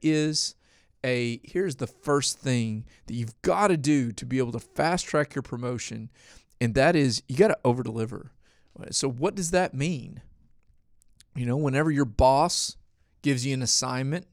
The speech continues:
or asks for you to figure something out, um, he or she usually has a pretty good idea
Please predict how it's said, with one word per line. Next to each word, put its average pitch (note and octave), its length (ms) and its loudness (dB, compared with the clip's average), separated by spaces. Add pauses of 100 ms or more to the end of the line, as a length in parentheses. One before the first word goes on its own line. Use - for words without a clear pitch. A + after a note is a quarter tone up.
(320)
or - 180 -2
asks C#3 300 2
for D3+ 60 -6
you C3+ 80 -4
to A#2+ 80 -10
figure B2+ 260 -6
something B2+ 420 -6
out, A2+ 460 -8 (1040)
um, C3 480 0 (800)
he A3+ 240 -2
or G#3 80 -2
she - 220 -2
usually F3+ 760 0
has D#3+ 320 -2
a C#3 60 -6
pretty D#3+ 260 -6
good D3 120 0
idea C3 720 0